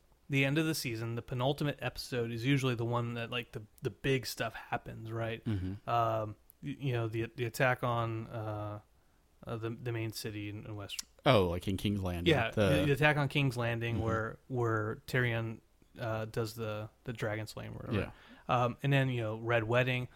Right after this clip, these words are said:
Speaker 1: These are all the episodes before the season finale.
Speaker 2: Yeah.
Speaker 1: And the season finale usually deals with wrapping up these kind of, these storylines and, and doing what this episode did was, okay, a couple minutes here, a couple minutes there, a couple minutes there,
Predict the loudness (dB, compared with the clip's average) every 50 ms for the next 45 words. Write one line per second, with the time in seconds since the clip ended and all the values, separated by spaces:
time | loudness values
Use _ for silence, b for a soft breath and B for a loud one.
0 | b b 0 0 2 4 6 6 6 6 6 4 4 4 2 0 -2 0 0 0
1 | -2 -4 -8 -8 -2 0 4 4 6 6 6 6 4 2 0 _ _ _ _ _
2 | -4 -2 0 0 0 0 0 -2 -4 -4 -4 -6 -4 -4 -6 -6 -8 -10 -14 -10
3 | -8 -8 -8 -8 -10 -6 0 0 2 4 4 4 4 4 2 2 4 4 4 4
4 | 4 4 4 2 2 4 2 0 0 0 0 0 2 0 0 0 -2 0 0 0
5 | -2 -4 -8 b b b b b b b b b 6 6 6 8 6 4 2 2
6 | 2 2 0 -2 -4 -2 -2 0 -2 -2 -4 _ -2 0 2 2 0 -2 -4 -6
7 | -16 _ _ _ _ _ _ _ _ _ _ -4 -2 -2 -2 0 2 4 6 6
8 | 6 4 4 2 2 0 0 -2 -4 -6 -6 -10 -14 _ -4 -2 -2 -2 2 4
9 | 6 6 8 6 6 4 2 2 0 0 0 -2 -2 2 2 2 2 2 -6 -8
10 | -12 -6 -8 -6 -6 -4 -6 -6 -6 -4 -4 -2 -2 -2 -4 -4 -4 -4 -4 -4
11 | -6 b b b b b b b _ -4 -2 0 0 0 -2 -6 _ _ _ -6
12 | -6 -4 -2 -2 -4 -4 -6 0 2 4 4 4 4 2 -2 -6 -8 -8 -6 -6
13 | -8 -2 0 2 2 2 0 -2 -4 -4 -4 -2 -2 -2 -4 -6